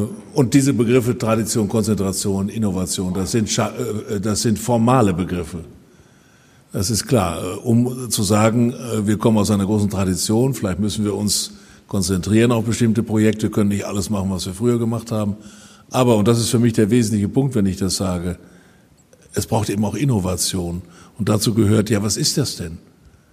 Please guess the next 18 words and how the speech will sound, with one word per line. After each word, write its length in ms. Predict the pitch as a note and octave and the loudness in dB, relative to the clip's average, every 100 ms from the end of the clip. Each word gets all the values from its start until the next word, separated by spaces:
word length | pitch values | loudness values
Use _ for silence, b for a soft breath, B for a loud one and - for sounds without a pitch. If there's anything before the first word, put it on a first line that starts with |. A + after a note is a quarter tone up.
| b b b | b b b
Und 80 | G2 | -4
wenn 120 | G#2 | 0
die 100 | G#2+ | 0
Kirche 340 | - C3+ G#2+ | 4 4 4
nicht 260 | A2 A#2 - | 4 2 2
mehr 240 | A#2 A2 | 0 0
ein, 280 | F#2+ G2+ G2 - - B B B B | 0 0 -2 -4 -14 B B B B
ein, 340 | F#2+ F#2+ F#2 | -6 -2 -2
ein 280 | F2+ F#2 F2+ | -2 -6 -10
Ferment, 680 | - A2+ A2 B2+ D3+ - - - - _ _ _ _ _ _ _ _ | -2 2 4 4 2 -2 -10 -14 -20 _ _ _ _ _ _ _ _
äh, 280 | - G2 G2 - - _ _ _ | -6 -4 -4 -8 -16 _ _ _
des 140 | G#2 G#2 | -4 2
Neuen 520 | A2+ C3+ E3+ A2 F2+ - - | 6 6 6 4 0 -4 -10
ist, 320 | G#2 F#2+ - | -8 -8 -6
der 100 | A2 | -4
neuen 280 | G#2+ A#2 A2+ | 0 0 0
Schöpfung 440 | G2+ D#3+ - C3+ | 0 -2 -2 -6
ist, 380 | F2+ C#2 - - | -6 -10 -12 -20